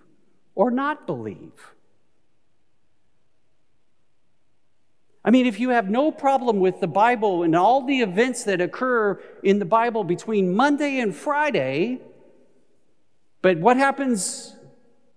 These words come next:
described in the Apostles' Creed on Saturday, which many people will use texts in the Bible to support that idea that Jesus descended into hell,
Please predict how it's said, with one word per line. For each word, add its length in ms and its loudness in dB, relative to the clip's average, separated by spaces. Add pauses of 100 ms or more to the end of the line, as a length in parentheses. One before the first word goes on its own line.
described 680 0
in 240 0
the 140 0
Apostles' 520 -2
Creed 300 -4
on 180 2
Saturday, 840 -2 (260)
which 640 0 (120)
many 420 2
people 400 -6
will 140 -6
use 340 -6
texts 580 -4 (680)
in 200 6
the 80 2
Bible 480 -4
to 140 -4
support 580 -4
that 180 2
idea 400 -2
that 140 -2
Jesus 480 -8
descended 500 -6
into 260 -6
hell, 600 -2